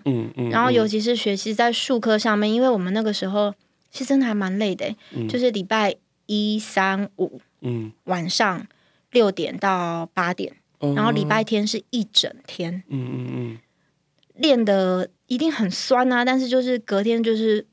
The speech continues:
Speaker 2: 酸爽，
Speaker 1: 嗯。
Speaker 2: 而且那段时间就是真的是，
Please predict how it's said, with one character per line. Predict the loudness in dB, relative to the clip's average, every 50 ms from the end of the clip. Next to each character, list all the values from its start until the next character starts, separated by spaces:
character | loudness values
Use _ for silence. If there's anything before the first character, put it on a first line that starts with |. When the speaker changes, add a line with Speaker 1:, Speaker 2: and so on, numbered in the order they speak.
| _ _ _ _ _ _ _ _
Speaker 2:
酸 | -10 -2 2 2 2 4 2 0
爽， | 0 -2 -4 -2 -2 -2 -2 -4
Speaker 1:
嗯。 | -8 -14 -14 _ -4
Speaker 2:
而 | 0
且 | 2 2
那 | 2 2 4
段 | 4 4 4 4
时 | 2 2 2
间 | 2 2 2 4 4
就 | 2 2 2
是 | 0 -2 -4
真 | -2 -2 0 0 2
的 | 0 0
是， | -2 -2 -2 -2 -2 -2 -4 -4 -6